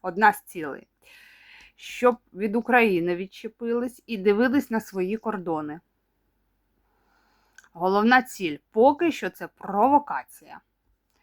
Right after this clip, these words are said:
Навчання, провокація, нерви. І мені не йде наступальних карт.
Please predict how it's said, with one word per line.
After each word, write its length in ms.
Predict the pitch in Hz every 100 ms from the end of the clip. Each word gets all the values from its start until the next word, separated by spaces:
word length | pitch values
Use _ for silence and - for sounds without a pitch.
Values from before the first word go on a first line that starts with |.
| _ -
Навчання, 760 | 208 214 - - 214 226 320
провокація, 840 | 320 262 226 208 - 202 233 - 254
нерви. 540 | 226 185 170 160 156
І 100 | 160
мені 380 | 165 175 196 196
не 160 | 190 180
йде 340 | 156 170 208
наступальних 1000 | 254 233 - 175 - 156 185 202 196 -
карт. 320 | - 147 -